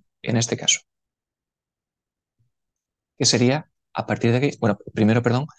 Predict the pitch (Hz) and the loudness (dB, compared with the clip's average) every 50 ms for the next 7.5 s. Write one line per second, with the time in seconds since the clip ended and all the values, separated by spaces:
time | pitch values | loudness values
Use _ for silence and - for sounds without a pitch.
0 | _ _ _ - 139 123 - 123 135 131 127 117 117 117 131 151 147 127 120 104 | _ _ _ -2 0 0 2 0 0 2 2 2 2 2 2 2 0 -2 -4 -4
1 | - 101 98 - - - - - - - - - _ _ _ _ _ _ _ 113 | -4 -6 -8 -8 -10 -8 -8 -8 -8 -10 -12 -14 _ _ _ _ _ _ _ -8
2 | - 98 107 104 107 107 - _ _ - - - 113 117 - - 131 - - - | -6 -4 -2 -2 -2 -2 -4 _ _ -4 -2 0 0 -2 0 -4 -4 -6 -4 -6
3 | - - - - - - - - _ _ _ _ _ _ _ _ _ _ _ _ | -6 -8 -8 -8 -12 -12 -12 -16 _ _ _ _ _ _ _ _ _ _ _ _
4 | _ _ _ _ _ _ _ _ - _ _ _ _ _ _ _ _ _ _ _ | _ _ _ _ _ _ _ _ -20 _ _ _ _ _ _ _ _ _ _ _
5 | _ _ _ _ 135 123 101 - - - - - _ _ _ _ _ - 131 117 | _ _ _ _ 2 2 2 0 -2 -4 -6 -6 _ _ _ _ _ -2 0 0
6 | 120 107 - - 156 - - 101 92 92 80 - 82 - - - - - - - | 0 -2 -2 -2 -2 -2 -2 -2 -4 -4 -6 -6 -10 -12 -14 -14 -16 -16 -16 -16
7 | - - - - - - - - - - | -18 -18 -18 -12 -12 -12 -12 -12 -18 -20